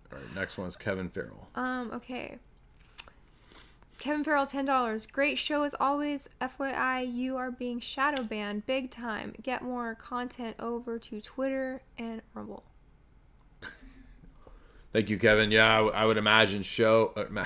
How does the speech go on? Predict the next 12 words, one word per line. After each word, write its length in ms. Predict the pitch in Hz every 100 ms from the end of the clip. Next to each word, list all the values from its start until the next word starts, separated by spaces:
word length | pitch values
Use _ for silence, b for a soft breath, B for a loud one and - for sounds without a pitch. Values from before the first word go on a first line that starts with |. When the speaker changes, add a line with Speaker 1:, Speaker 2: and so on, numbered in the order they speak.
| -
Speaker 1:
imagine 320 | 92 80 80
show. 260 | 73 85 73 b b -
I 100 | 117
would 120 | 131
imagine 440 | 127 147 147 127 98
so. 500 | - 170 117 127 - B B B B - -
I 100 | 92
think 120 | 92
that's 120 | 90
probably 240 | - 98 87
the 80 | 85
case. 640 | 107 98 98 92 -